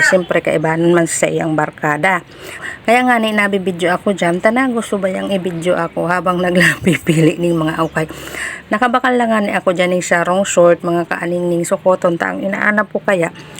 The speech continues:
Sukoton ta, mapresko baga. Igaw man kayang mga koton na ano yan, mainit na makapal. Gusto ko ito yung medyo, bako man itong manipis na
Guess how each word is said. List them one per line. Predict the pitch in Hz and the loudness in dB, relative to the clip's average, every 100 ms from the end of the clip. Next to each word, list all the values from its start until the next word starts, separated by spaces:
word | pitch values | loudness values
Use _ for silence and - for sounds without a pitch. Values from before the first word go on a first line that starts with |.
| - | -12
Sukoton | - 226 196 170 175 170 | -2 2 2 2 0 -2
ta, | 220 | 0
mapresko | 226 220 208 190 - | 0 0 0 -2 -2
baga. | 160 160 156 165 - - - - - - - - - - - - | 0 0 -2 -6 -10 -18 -18 -18 -18 -20 -20 -20 -20 -10 -10 -4
Igaw | 220 202 208 | 2 4 4
man | 214 | 4
kayang | 208 202 196 | 4 4 4
mga | 196 190 175 | 0 0 2
koton | 196 - 175 170 | 0 2 2 2
na | - - - - - - - | 0 -8 -16 -18 -18 -18 -2
ano | 190 190 190 | 0 2 4
yan, | 180 165 165 | 4 2 0
mainit | 180 - 202 196 185 220 - | -2 -2 0 0 4 2 2
na | 196 | 0
makapal. | 185 175 165 180 175 175 | 0 0 -2 0 0 -2
Gusto | 190 - 185 | -2 0 2
ko | 175 | 2
ito | 170 - 175 | 0 4 4
yung | 175 175 165 165 | 6 4 4 0
medyo, | 165 143 165 165 | 0 2 2 4
bako | 240 466 359 | 0 2 0
man | 185 | 2
itong | 190 | 2
manipis | 185 175 165 180 180 | 2 4 4 2 2
na | 175 | 0